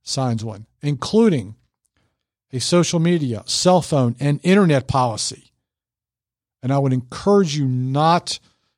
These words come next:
to get those forms off of the internet. They are very complex employment law forms. So then an employee acknowledgement handbook. So I can't tell you how many times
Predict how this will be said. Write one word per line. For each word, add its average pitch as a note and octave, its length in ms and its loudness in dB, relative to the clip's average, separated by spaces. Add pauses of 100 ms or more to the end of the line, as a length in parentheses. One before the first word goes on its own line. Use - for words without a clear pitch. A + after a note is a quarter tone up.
(140)
to C3+ 100 -8
get D3+ 340 0
those D3+ 220 4
forms C#3 420 -2 (120)
off D3 400 2
of C3 200 -2
the A#2+ 200 -2
internet. E3+ 480 2
They C#3+ 120 -2
are B2 80 0
very B2+ 260 -2
complex - 800 -4 (560)
employment C#3 480 -2
law C3 160 2
forms. C#3+ 560 0 (840)
So - 180 -2
then G3 320 4 (120)
an E3+ 120 2
employee G#3 400 2
acknowledgement E3 760 2
handbook. B2+ 640 -6
So E3+ 400 0
I D#3 120 -2
can't G3 280 -4
tell F#3 140 -4
you D3+ 80 -2
how E3 100 -2
many F3 120 -4
times C3+ 480 -4